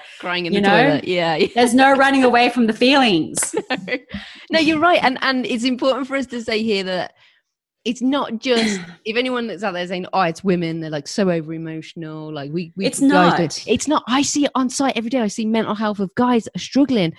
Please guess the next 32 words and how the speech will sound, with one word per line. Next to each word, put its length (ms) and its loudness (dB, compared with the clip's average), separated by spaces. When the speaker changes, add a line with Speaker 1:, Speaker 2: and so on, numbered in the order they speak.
Speaker 1:
and 120 -2
they 60 2
don't 160 2
want, 180 2
like, 160 0
they're 100 2
being 360 2
bullied 340 4
on 240 0
site. 480 -10
They've 160 -4
got 180 -8
problems 400 -4
at 160 -4
home. 340 0
They 80 -4
don't 260 0
know 200 2
how 180 0
to 120 -2
do 160 0
a 80 0
job 280 -8
and 100 -6
they're 80 -4
struggling 580 2
with 120 0
the 80 -10
technical 440 -6
side 320 -6
of 100 -10
things. 340 -6